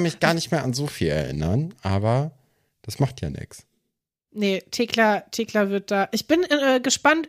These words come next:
Speaker 1: also ich kann mich noch dran erinnern, dass Thekla ja irgendwie an Sebastian darum gräbt.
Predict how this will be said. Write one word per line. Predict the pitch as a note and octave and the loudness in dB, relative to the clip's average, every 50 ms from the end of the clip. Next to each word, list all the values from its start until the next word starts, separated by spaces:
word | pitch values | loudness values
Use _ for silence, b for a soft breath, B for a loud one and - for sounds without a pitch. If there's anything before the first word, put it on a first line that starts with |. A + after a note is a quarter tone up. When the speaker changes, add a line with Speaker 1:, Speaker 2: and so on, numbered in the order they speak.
| - _ _ | -10 _ _
Speaker 1:
also | B3 A#3+ B3 | 0 0 2
ich | B3 - | 0 0
kann | - C#4 C#4+ | 0 0 0
mich | D4 C4+ | 0 0
noch | C4+ B3+ | -2 -2
dran | - - A#3+ A#3+ | 0 0 0 2
erinnern, | A#3+ A3+ A#3 B3 C4+ C#4 C4+ | 2 2 2 2 2 2 2
dass | B3 A3+ - - | 2 0 0 -4
Thekla | - - C4+ C4+ C4 - C4 B3 | -2 2 2 2 4 4 4 4
ja | A#3+ A#3+ A#3 A3 | 4 4 2 2
irgendwie | A3+ A#3 A#3 A#3+ A#3 A3+ A3+ | 2 0 -2 -2 -2 -4 -2
an | G3+ A3 G#3 | -2 -2 -2
Sebastian | G#3+ G#3 G#3 A3+ A#3+ - A#3 G#3+ G3+ G3+ | -2 2 2 2 2 2 2 2 2 2
darum | G3+ G3+ G3 G3 G3 F#3+ G3+ | 2 0 2 0 0 -2 -2
gräbt. | G3+ - - G3 G3+ G#3 A#3+ D#4 D4+ - - | -4 -2 0 2 4 4 4 2 2 -4 -12